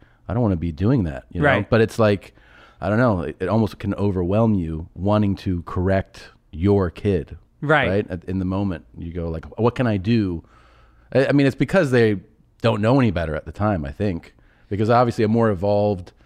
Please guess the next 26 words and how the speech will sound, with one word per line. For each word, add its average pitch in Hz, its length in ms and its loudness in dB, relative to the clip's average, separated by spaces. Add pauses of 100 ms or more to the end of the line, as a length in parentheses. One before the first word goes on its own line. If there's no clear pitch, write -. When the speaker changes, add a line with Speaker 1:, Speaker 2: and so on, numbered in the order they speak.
(200)
Speaker 1:
parent 104 300 -2
doesn't 87 220 -4
go, 87 160 -4
"I 95 100 -2
should 90 160 -6
just 87 180 -12
try 98 140 0
to 92 60 0
make 92 200 -2
my 80 100 -6
kid 120 280 -8
bleed," 76 260 -14 (180)
<laughs> - 160 -20
you 202 120 -4
know? 107 180 2
Speaker 2:
Right. 131 300 2 (340)
Speaker 1:
But 95 340 -2 (100)
at - 100 -2
Speaker 2:
But 220 60 4
Speaker 1:
the 233 60 6
Speaker 2:
it's 240 120 -2
Speaker 1:
time 302 100 4
Speaker 2:
also 269 280 2
that, 190 440 0
that's 220 500 0 (120)
actually 156 880 0